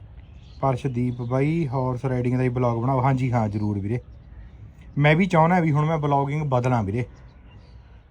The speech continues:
ਮਨਰਾਜ ਸਿੰਘ ਵੀਰੇ, ਕਿਸੇ ਲਵੇ ਬਾਈ ਮੁਰਗੇ ਜਾਂ ਫਿਰ ਆਪਣੇ, ਅਮ, ਸਪਰਿੱਟ ਹੈਗੇ ਨਾ ਮੇਰੇ ਕਿਸੇ ਲਵੇ ਬਾਈ ਸਸਤੇ ਹੋਣ। ਬਜੀ ਪੈਰਟ,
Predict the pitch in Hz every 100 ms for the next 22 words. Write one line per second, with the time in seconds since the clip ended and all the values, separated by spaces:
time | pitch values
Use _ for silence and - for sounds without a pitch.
0 | - 127 120 131 143 139 131 147 151 151
1 | 147 143 139 135 139 143 139 143 143 135
2 | 123 123 127 131 127 127 123 131 131 131
3 | 120 - - - - - - - - -
4 | - - - - - 127 127 127 127 117
5 | - - - 123 131 127 - 131 131 139
6 | 139 135 131 123 - - - - - -
7 | 131 113 120 117 120 123 123 120 - 117
8 | - 120 113 127 135 - - - - -
9 | - - 123 123 123 117 123 120